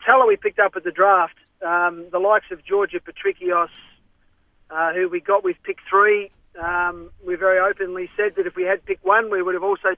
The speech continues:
taken Georgia. So we're delighted to have her. Um, young Tani White, who's a Queenslander, who's come down, is a natural footballer, coming back from an A C L eighteen months ago, but is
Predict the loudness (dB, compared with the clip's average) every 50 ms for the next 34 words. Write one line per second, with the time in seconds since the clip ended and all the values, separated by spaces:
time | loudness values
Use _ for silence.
0 | -2 -2 -2 -4 -6 -10 -6 -2 0 0 0 0 0 -2 -4 -4 -2 -2 0 0
1 | 0 -2 -4 -8 _ _ _ _ _ _ _ _ _ -6 -4 -4 -2 -2 -2 -2
2 | 2 4 4 4 4 2 -2 -2 -2 -2 -2 -2 -2 -2 0 0 0 0 -2 -4
3 | _ _ _ _ _ _ _ _ _ _ _ _ _ _ -10 -8 -6 -4 -4 -4
4 | -4 -6 -8 -12 -18 -12 _ -2 -2 -2 -2 -4 -2 0 0 0 0 -2 -2 0
5 | 2 2 2 2 0 -4 -8 -8 -10 -12 -6 -2 -2 -2 -2 -2 -2 -2 0 0
6 | 0 0 0 0 0 -2 -4 -6 -2 0 0 0 0 0 -2 0 0 2 0 0
7 | 0 -4 -6 -6 -8 -8 -8 -6 -6 -6 -6 -6 -8 -8 -8 -4 -4 -4 -2 0
8 | 2 4 4 4 4 2 0 0 -2 -2 -2 -2 -2 0 0 -2 -2 _ -10 -8
9 | -2 0 2 2 0 0 -4 -4 -2 0 2 4 2 2 0 -2 -6 -4 -4 -4
10 | -4 -4 -8 -6 -2 0 0 0 0 -2 -4 -6 -8 -8